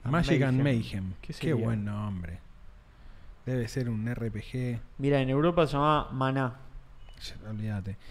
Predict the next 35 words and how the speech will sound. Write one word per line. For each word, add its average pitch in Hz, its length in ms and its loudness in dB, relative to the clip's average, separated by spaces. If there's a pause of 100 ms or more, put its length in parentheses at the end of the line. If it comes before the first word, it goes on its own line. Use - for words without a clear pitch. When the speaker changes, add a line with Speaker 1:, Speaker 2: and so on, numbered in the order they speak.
(160)
Speaker 2:
Isa, 165 260 8
Fantasy 175 540 4
Mythology 156 640 8
Theme 170 540 6
Real 156 360 8
Time 156 260 6
Strategy. 107 600 2
Olvídate, 101 480 -4
ya 92 120 -8
está. - 200 -10 (640)
Speaker 1:
Es 135 180 -8
un 127 100 -8
juegazo, 123 480 -4
seguro. 113 340 -10 (120)
Speaker 2:
Es, 208 160 12
Speaker 1:
F 190 140 12
dieciséis 156 500 10
Speaker 2:
es 139 60 4
el 107 60 2
bueno. 143 120 10
Speaker 1:
Agresor. 139 680 8 (720)
Este 170 200 8
para 151 180 12
Farfán. 131 480 2 (100)
Speaker 2:
Este 139 240 4
sí, - 120 -6
sí, 143 440 6
olvídate. 120 520 2 (260)
Speaker 1:
Este, 143 240 2
Speaker 2:
Olvídate. 135 240 2
Speaker 1:
este 151 180 0
seguro 139 300 2
lo 127 100 0
jugó 131 220 0
Farfán. 117 400 -8